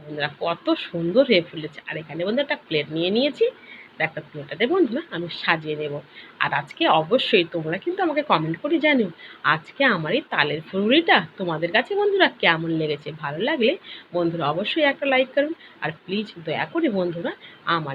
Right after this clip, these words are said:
এই ভিডিওগুলো জ-, মনোযোগ সহকারে স্কিপ না করে দেখার জন্য আমি তোমাদের সকলকে বন্ধুরা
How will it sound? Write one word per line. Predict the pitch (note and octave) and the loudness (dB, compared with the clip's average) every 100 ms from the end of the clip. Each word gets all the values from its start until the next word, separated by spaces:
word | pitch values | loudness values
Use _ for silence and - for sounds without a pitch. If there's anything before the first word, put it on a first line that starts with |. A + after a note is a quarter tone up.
| C#3+ | -6
এই | D#3 D#3+ | -6 -6
ভিডিওগুলো | F3 E3 F3 F#4 G4 - _ - - | -4 -2 0 2 2 -2 _ -20 -16
জ-, | E3+ D3 - - - | -12 -12 -14 -20 -8
মনোযোগ | F#3+ E3+ D#3+ D#3+ - G#3 - | -2 0 -2 -6 -10 -10 -2
সহকারে | C4 C4 F4+ D4+ - | -2 2 2 0 -4
স্কিপ | - B3 - G#3 E3+ | -6 -6 -6 -4 -2
না | D#3+ E3+ | -2 0
করে | D#4 C#4 G#4+ - - - F3 | 2 2 0 -12 -20 -2 2
দেখার | D3+ - E3+ | 2 0 -4
জন্য | E3 E4 F4 - - | 0 0 -2 -4 -2
আমি | E3+ D#3+ E3 | 0 -2 -6
তোমাদের | D#3 G3+ C#4 | -4 -2 0
সকলকে | F#3+ E3 A3 - E4 G#3 | 0 0 -4 -4 -2 0
বন্ধুরা | E3+ F#3+ | 0 0